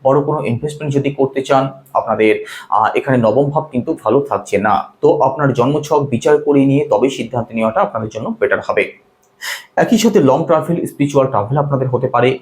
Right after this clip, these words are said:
উচ্চশিক্ষার জায়গাটা আপনাদের খুব ভালো থাকবে, বিশেষ করে বিদেশে, আহ, বিদেশে থেকে যারা পড়াশোনা করছেন, আপনাদের জন্য আরও ভালো সময় থাকবে। ঘর পরিবারে কোনো শুভ কার্য, কোনো মাঙ্গলিক অনুষ্ঠান যদি করতে চান, সেটা আপনি অবশ্যই করতে পারেন।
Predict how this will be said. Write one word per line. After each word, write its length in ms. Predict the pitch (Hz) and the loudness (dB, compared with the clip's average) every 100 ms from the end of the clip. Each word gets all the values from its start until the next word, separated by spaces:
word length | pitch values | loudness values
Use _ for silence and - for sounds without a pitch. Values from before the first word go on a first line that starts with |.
| _ - | _ -2
উচ্চশিক্ষার 580 | 208 269 - 220 208 | 2 2 0 -2 0
জায়গাটা 380 | 190 156 147 147 | 2 2 2 0
আপনাদের 300 | 127 113 110 | 0 -2 -4
খুব 240 | - 165 165 | -2 -2 2
ভালো 160 | 147 | 2
থাকবে, 440 | 151 139 147 190 - - - 131 | 2 0 2 2 0 -8 -8 0
বিশেষ 320 | 196 202 214 | 2 4 2
করে 200 | - 190 | 4 4
বিদেশে, 680 | 185 135 139 147 160 156 - - | 4 2 2 2 2 2 0 -2
আহ, 340 | 117 113 110 | 2 2 0
বিদেশে 280 | 139 147 143 | 0 -2 -2
থেকে 320 | 139 131 175 | -2 0 2
যারা 160 | 143 - | 2 2
পড়াশোনা 460 | - 101 - 98 101 | 2 0 0 -6 -2
করছেন, 380 | 107 - 95 98 - | -2 -2 -6 -4 -4
আপনাদের 360 | 135 156 147 | -2 -2 -2
জন্য 440 | 143 127 123 127 - _ - | 0 2 2 2 -2 _ -2
আরও 220 | 120 135 | 0 0
ভালো 220 | 101 92 | 0 -4
সময় 240 | 98 95 98 | -2 -4 -2
থাকবে। 480 | 98 101 95 - - - - - | -2 -2 -2 -4 -8 -14 -16 -4
ঘর 200 | 151 180 | 0 2
পরিবারে 360 | 185 185 175 175 | 4 4 2 0
কোনো 180 | 156 | -2
শুভ 300 | 143 135 - | -2 -2 0
কার্য, 260 | 147 135 151 | 0 2 0
কোনো 220 | 131 127 | 2 2
মাঙ্গলিক 420 | 113 107 107 107 | 2 2 -2 -2
অনুষ্ঠান 320 | 104 123 190 175 | -4 -4 0 0
যদি 180 | 180 | -2
করতে 300 | 180 170 170 | -4 -4 -4
চান, 180 | 180 370 | -6 -6
সেটা 280 | - - 151 | -4 0 0
আপনি 220 | 143 262 | 0 -2
অবশ্যই 380 | 320 110 - 98 | -2 -2 -2 -4
করতে 260 | 98 95 104 | -4 -6 -2
পারেন। 320 | 101 101 | 0 -2